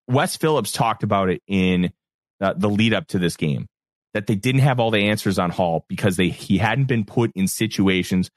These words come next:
where they had answers to. Well, now they have more answers.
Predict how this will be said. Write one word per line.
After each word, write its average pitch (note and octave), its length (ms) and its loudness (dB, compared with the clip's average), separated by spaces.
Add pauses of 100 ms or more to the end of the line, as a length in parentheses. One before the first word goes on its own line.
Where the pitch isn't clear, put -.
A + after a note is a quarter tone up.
(320)
where G#2+ 120 0
they A#2 140 0
had C#3 180 0
answers F#3 460 -2
to. - 180 -10 (640)
Well, B2 80 -2
now G#3+ 220 0
they E4 140 2
have F#3+ 280 0
more C3+ 240 4
answers. B2+ 560 -2